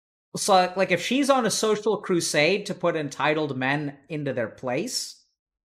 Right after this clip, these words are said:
because men feel entitled to have all women be attractive to them, like, I don't even know where she gets that. Is that something that you, do you, did you do something that she felt like she had to put you into your place?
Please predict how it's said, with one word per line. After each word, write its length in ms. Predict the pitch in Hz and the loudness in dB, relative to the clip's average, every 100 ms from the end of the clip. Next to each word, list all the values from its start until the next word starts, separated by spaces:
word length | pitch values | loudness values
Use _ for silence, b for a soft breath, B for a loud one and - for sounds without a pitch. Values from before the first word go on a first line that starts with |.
| _ | _
because 440 | 156 151 170 147 139 | -4 0 2 2 0
men 300 | 151 165 156 | 0 0 0
feel 240 | 175 160 | -2 -2
entitled 680 | 147 131 131 135 143 143 135 | -2 -4 -2 -2 0 -2 -2
to 380 | 139 120 113 - _ _ _ _ _ | -2 0 -2 -8 _ _ _ _ _
have 280 | 147 143 143 | 0 0 0
all 220 | 151 147 | 2 4
women 280 | 139 143 131 | 2 0 -2
be 120 | 131 | -2
attractive 480 | 117 - 117 - 170 | -4 -4 -6 -4 -4
to 80 | 170 | -4
them, 160 | 208 202 | -4 0
like, 180 | 175 - | -2 6
I 120 | 220 | 6
don't 120 | 262 | 6
even 220 | 254 214 190 | 2 2 2
know 100 | 196 | 2
where 160 | 185 | 0
she 160 | - 123 | -2 -8
gets 360 | 110 156 - - | 2 2 2 -10
that. 260 | 80 - _ _ _ _ - | -12 -14 _ _ _ _ -8
Is 120 | 151 | 0
that 200 | 160 - | 2 0
something 380 | 175 165 170 151 | -6 -6 -4 -2
that 200 | 143 147 | -2 -4
you, 500 | 139 147 143 135 127 _ _ _ _ _ | -6 -4 -4 -6 -10 _ _ _ _ _
do 80 | 131 | -2
you, 220 | 143 135 - - | 0 -2 -8 -6
did 140 | 151 | -4
you 100 | 151 | -4
do 200 | 107 147 | -2 -2
something 460 | 165 196 190 233 233 | -2 -4 -2 -2 0
that 160 | 170 143 | -4 -4
she 140 | 170 | -8
felt 200 | 160 147 | -6 -6
like 120 | 151 | -6
she 300 | - 131 - b b | -8 -10 -10 b b
had 220 | 117 143 | -4 -2
to 60 | 185 | -2
put 180 | 202 208 | -6 -6
you 120 | 214 | -6
into 120 | 220 | -6
your 120 | 214 214 | -6 -8
place? 260 | 240 247 | -8 -10